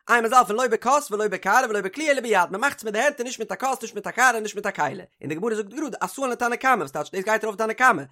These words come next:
ווייל רב אלעזר בן עזריה האלט, מען שפריצט קיינמאל נישט. אלעמאל מעג מען וואשן, זיי דער ערשטער טאג, זיי דער דריטער טאג. אבער דער תנא קמא, וואס זאגט, דער דריטער טאג, דארף מען שפריצן, דאס צו וויסן, זאגט אויך נאר ביד. זאגט יעצט די גמרא, מיי אף ביי שי ראיה לדבר, זייכל לדבר. אין דער ברייתא געשטאנען, דו,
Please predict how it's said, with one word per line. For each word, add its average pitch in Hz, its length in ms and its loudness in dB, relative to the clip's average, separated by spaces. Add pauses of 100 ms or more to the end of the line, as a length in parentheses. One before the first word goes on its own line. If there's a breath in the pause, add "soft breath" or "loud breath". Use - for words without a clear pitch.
(120)
ווייל 180 140 2
רב 185 60 -4
אלעזר 240 120 -6
בן 208 80 0
עזריה 214 300 0
האלט, 214 160 -2
מען 196 80 -4
שפריצט - 240 -10
קיינמאל 247 220 0
נישט. 151 160 -4
אלעמאל 254 200 0
מעג 190 140 -4
מען 170 100 -4
וואשן, 147 220 -4
זיי 175 160 -4
דער 190 100 -2
ערשטער 214 200 -4
טאג, 202 100 -8
זיי 226 140 -4
דער 240 120 -12
דריטער 254 280 -10
טאג. 143 100 -12 (200 soft breath)
אבער - 140 -10
דער 208 160 -2
תנא 208 80 -2
קמא, 220 200 2
וואס 196 140 -2
זאגט, 220 160 -4
דער 185 120 -4
דריטער 220 320 -2
טאג, 233 420 6 (240 soft breath)
דארף 196 180 4
מען 247 100 -6
שפריצן, 330 380 -8
דאס 247 100 -2
צו - 80 -12
וויסן, 277 260 -8 (240)
זאגט 233 140 2
אויך 277 200 6 (140)
נאר 240 360 4
ביד. 190 240 2 (240)
זאגט 208 140 -4
יעצט 208 120 -2
די 185 40 -8
גמרא, 180 420 -4 (240 soft breath)
מיי 214 280 4
אף 226 100 0
ביי 214 80 -6
שי 214 100 -2
ראיה 202 280 6
לדבר, 175 340 -2
זייכל 156 280 2
לדבר. 147 120 -4
אין 156 80 -4
דער 160 80 -8
ברייתא 220 260 0
געשטאנען, 226 380 -2
דו, 180 180 -2